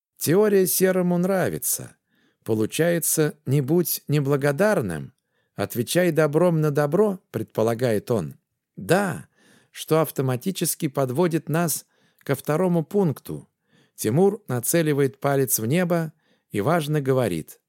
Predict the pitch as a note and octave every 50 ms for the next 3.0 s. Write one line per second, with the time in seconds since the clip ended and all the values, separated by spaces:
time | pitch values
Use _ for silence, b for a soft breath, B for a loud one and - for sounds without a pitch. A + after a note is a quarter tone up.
0 | _ _ _ _ _ _ _ _ - G#2+ D3 D#3+ - - F#3+ F3+ C#3 - - -
1 | - - - _ _ _ _ _ _ _ _ _ _ - - C3 F3 F#3 F3+ F3
2 | D#3 F3 F3 D3+ B2+ D#3+ F3 D#3+ - - - C#3 D#3+ G#3 A3 F#3+ C#3 F2+ D2 C#2